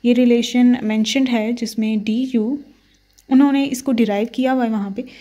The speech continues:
मैं derive नहीं कर रही, directly use कर रही हूँ क्योंकि इसको prove करने की ज़रूरत नहीं है, ये additional एक चीज़ हो जाएगी। तो ये अगर partial की फॉर्म में लिखें, partial u equals minus p partial v, प्लस टी पार्शियल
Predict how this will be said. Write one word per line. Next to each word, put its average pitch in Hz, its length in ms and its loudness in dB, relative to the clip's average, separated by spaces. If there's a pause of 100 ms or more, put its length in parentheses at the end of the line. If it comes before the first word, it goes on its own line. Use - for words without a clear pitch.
(200)
मैं 233 80 2
derive 226 300 2
नहीं 269 140 4
कर 233 200 -2
रही, 233 80 -4
directly 214 400 -4
use 233 280 -2
कर 220 140 -4
रही 208 80 -4
हूँ 220 80 -2
क्योंकि 240 200 -4
इसको 247 260 -4
prove 254 260 -2
करने 220 200 -4
की 220 100 -10
ज़रूरत 202 280 -8
नहीं 214 180 -6
है, 214 120 -8
ये 220 220 -4
additional 214 420 -4
एक 208 140 -8
चीज़ 202 220 -8
हो 202 80 -6
जाएगी। 196 300 -6 (460)
तो 214 180 -2
ये 240 200 2
अगर 240 140 2
partial 240 420 0
की 247 120 -2
फॉर्म 220 220 -4
में 220 120 -4
लिखें, 214 320 -4 (1300)
partial 240 300 0 (100)
u 240 140 2
equals 247 380 -4
minus 226 320 -6 (180)
p 277 260 -2 (440)
partial 233 460 -2
v, 208 220 -6 (680)
प्लस 240 260 0 (340)
टी 262 260 -2 (140)
पार्शियल 226 420 -4